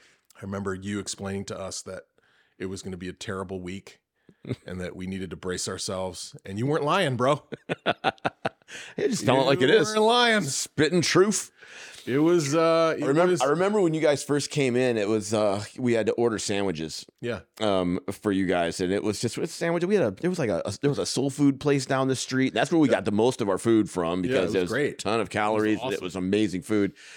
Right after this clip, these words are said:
Speaker 2: But I think that night we were getting, uh, Subway sandwiches.
Speaker 1: Big, no, it was, uh,
Speaker 2: And
Speaker 1: uh, Jimmy John's.
Speaker 2: Jimmy John's. <laughs>
Speaker 1: And you called us all by our names, our character names, and you're like,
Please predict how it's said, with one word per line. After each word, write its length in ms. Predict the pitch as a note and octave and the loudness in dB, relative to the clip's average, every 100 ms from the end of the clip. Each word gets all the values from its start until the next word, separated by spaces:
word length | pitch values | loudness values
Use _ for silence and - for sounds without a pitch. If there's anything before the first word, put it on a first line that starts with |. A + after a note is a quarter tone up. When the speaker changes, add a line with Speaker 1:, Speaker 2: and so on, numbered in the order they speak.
| - - | -20 -4
Speaker 2:
But 60 | G#2+ | 0
I 40 | |
think 140 | C3 F3 | 0 2
that 180 | D#3+ | 0
night 160 | B2+ B2+ | 0 0
we 80 | B2 | 0
were 40 | |
getting, 340 | A2+ A2+ G#2 G#2 | 0 0 0 -2
uh, 240 | G2+ G2 F2+ | -4 -2 -4
Subway 640 | - E3+ D#3+ G2 F2+ F2 - | -2 -2 0 0 0 -6 -10
sandwiches. 640 | - G#2 G2 F2 F#2 F2+ | -4 -2 -2 -2 -2 -4
Speaker 1:
Big, 360 | - C3+ C3 - | -6 -6 -6 -8
no, 220 | B2+ A#2+ | -6 -4
it 40 | G2+ | -6
was, 200 | G2+ G#2+ | -8 -6
uh, 40 | |
Speaker 2:
And 180 | G#2 F#2 - _ - | -6 -6 -12 _ -16
Speaker 1:
uh, 260 | F#2+ F2 - _ _ _ _ _ _ _ _ _ _ _ _ - | -12 -12 -16 _ _ _ _ _ _ _ _ _ _ _ _ -12
Jimmy 300 | G#2+ C3 A#2 | -6 -4 -4
John's. 560 | G2 G2 F#2+ F#2+ F#2+ | -4 -4 -4 -6 -10
Speaker 2:
Jimmy 300 | A2 C3 C#3 | 0 2 4
John's. 420 | B2 C3 C3 C#3 - - | 2 0 0 -4 -12 -6
<laughs> 80 | D3 B2 - - _ _ _ _ - - - - - | -4 -4 -6 -14 _ _ _ _ -16 -16 -18 -16 -4
Speaker 1:
And 100 | C3+ | -2
you 80 | D3 | 0
called 240 | F3 F3 | 2 2
us 100 | E3+ | 2
all 120 | D3+ | 2
by 180 | C3+ C3 | 2 0
our 120 | A#2+ | 0
names, 460 | A#2 A#2+ A2 G2+ - | 0 0 -2 -4 -4
our 220 | G2 F#2+ | -4 -4
character 400 | - B2 A2 G2+ | -4 -6 -6 -6
names, 320 | F2+ E2+ E2 | -6 -6 -10
and 80 | E2 | -12
you're 120 | E2+ | -12
like, 120 | E2+ | -12